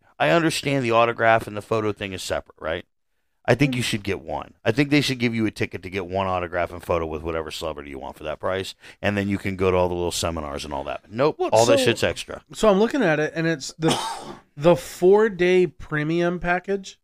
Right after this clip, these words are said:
Speaker 2: and that gets you into all the panel rooms and theater access, show floor access,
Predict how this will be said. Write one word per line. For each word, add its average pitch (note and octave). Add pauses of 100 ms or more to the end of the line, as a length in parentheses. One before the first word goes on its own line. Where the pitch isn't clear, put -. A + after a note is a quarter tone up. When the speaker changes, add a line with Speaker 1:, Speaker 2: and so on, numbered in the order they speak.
(840)
Speaker 2:
and D#3
that F3
gets G3
you F3
into D#3+
all D3+
the D3
panel F3
rooms F3
and C#3+
theater D#3+
access, C3 (460)
show F#3+
floor F3+
access, D3